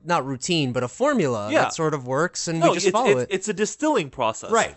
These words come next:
Speaker 1: absolutely.
Speaker 2: start distilling it down to where, like, you understand exactly what it is.
Speaker 1: Yes.
Speaker 2: You, you br-, you, you, but that's, that's, and th-, and that's another moment where we can sit here and stroke Bone King.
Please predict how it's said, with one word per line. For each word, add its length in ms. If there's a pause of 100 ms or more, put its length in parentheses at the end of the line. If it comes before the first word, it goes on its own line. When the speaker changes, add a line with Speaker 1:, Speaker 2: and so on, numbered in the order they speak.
(120)
Speaker 1:
absolutely. 380
Speaker 2:
start 320
distilling 560
it 160
down 500
to 140
where, 320
like, 380 (360)
you 220
understand 600
exactly 600
what 200
it 100
is. 400
Speaker 1:
Yes. 580
Speaker 2:
You, 140
you 280
br-, 300
you, 240
you, 400 (140)
but 200
that's, 220 (300)
that's, 420 (180)
and 280
th-, 160
and 160
that's 220
another 260
moment 320
where 100
we 100
can 140
sit 200
here 220
and 320
stroke 400
Bone 220
King. 320